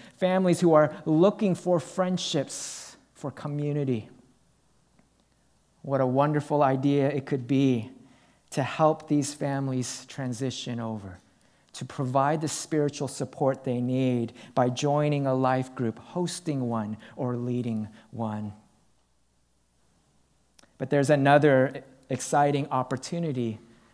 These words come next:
that God has placed on our laps most recently. Now that New Life is entering a new decade,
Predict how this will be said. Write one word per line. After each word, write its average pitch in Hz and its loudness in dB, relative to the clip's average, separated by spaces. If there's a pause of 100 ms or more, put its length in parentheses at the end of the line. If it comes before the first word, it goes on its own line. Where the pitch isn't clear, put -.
(180)
that 131 -2
God 131 8
has 139 -2
placed - 0
on 131 0
our 135 4
laps 147 0 (300)
most 127 -6
recently. 110 -6 (1120)
Now 147 6
that 165 6
New 160 2
Life 151 4
is - -2
entering 156 -2
a 135 -2
new 131 0
decade, 147 0